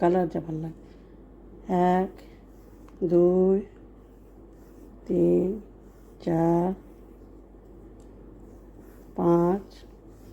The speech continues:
ছয়, সাত, আট, নয়, এটা আমি একশো রাউন্ড ঘোরাবো, একশোটা করবো। চলো করে নিই।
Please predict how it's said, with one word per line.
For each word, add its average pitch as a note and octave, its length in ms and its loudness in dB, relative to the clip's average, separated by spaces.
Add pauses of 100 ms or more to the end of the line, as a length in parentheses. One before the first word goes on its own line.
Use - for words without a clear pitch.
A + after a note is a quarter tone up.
(200)
ছয়, F3 460 2 (880)
সাত, F3+ 460 -2 (920)
আট, F#3+ 160 -2 (760)
নয়, F3 360 4 (600)
এটা G3+ 160 0
আমি C#4 100 6 (160)
একশো C#4+ 280 -2
রাউন্ড F3 240 6
ঘোরাবো, D#3 300 -6 (3250)
একশোটা F#3 420 0
করবো। F3+ 200 2 (400)
চলো F3 240 0
করে F#3 220 6
নিই। F4+ 100 4